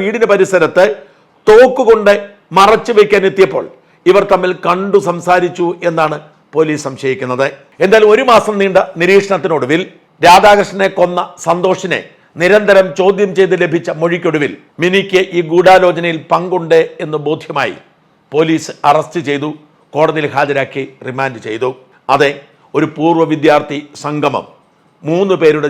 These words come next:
ജീവിതം ഇല്ലാതാക്കിയിരിക്കുന്നു. ഭർത്താവിൻ്റെ ജീവൻ നഷ്ടപ്പെട്ടപ്പോൾ ഭാര്യയും കാമുകനും ജയിലിലായി. രണ്ടു കുടുംബത്തിൻ്റെയും മക്കൾ അനാഥരുമായി.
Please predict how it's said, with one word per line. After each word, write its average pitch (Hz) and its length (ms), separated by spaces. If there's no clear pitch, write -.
ജീവിതം 143 300
ഇല്ലാതാക്കിയിരിക്കുന്നു. 127 760
ഭർത്താവിൻ്റെ 185 560
ജീവൻ 180 240
നഷ്ടപ്പെട്ടപ്പോൾ 143 520
ഭാര്യയും 156 480
കാമുകനും 147 480
ജയിലിലായി. 135 500
രണ്ടു 151 360
കുടുംബത്തിൻ്റെയും 143 640
മക്കൾ 139 300
അനാഥരുമായി. 131 640